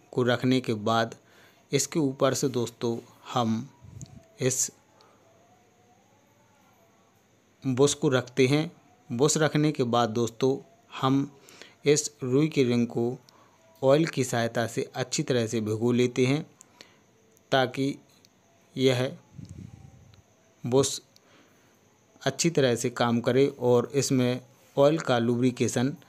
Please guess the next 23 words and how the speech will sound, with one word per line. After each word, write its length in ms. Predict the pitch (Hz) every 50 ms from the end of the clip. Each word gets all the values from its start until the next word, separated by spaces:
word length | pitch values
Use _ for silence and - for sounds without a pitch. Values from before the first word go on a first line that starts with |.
| - - - _ _ -
बना 260 | 123 120 120 113 110
रहे। 340 | 104 101 98 92 104 92 90 90 - _ _ - - - - - -
इसके 280 | 147 135 - - - 165
बाद 240 | 151 139 135 135 123
दोस्त-, 400 | 117 123 120 117 - - - 143
दोस्तों, 520 | 127 127 127 123 123 - 139 139 147 147 147 - - - - - _ _ - -
हम 200 | 139 147 143 139
इसमें 600 | 123 - - 123 123 123 120 120 - 123 120 113
बुश 280 | 131 147 - - - - _ _
प्रेस 260 | - 131 127 127 123 -
पत्ती 400 | - 123 113 - - - 143 139
को 240 | - 127 120 123 123 - -
ऊपर 240 | 120 120 - 131 113
रखते 340 | 117 110 113 - - 135
हैं 300 | 123 135 156 175 180 - - - - - - - _ _ _ _ -
और 140 | 135 127 131
इसके 280 | 143 139 - - 175 156
बाद 240 | 135 131 127 120
दोस्तों, 480 | 113 113 117 110 - - - 127 123 131 - - - _ _ _ - 131
इस 260 | 131 135 135 - - - _ _ _ _ _ - - -
कवर 260 | 135 123 117 135 143
को 160 | 143 143 131
रखकर 500 | 117 113 110 110 - - - 117 120 -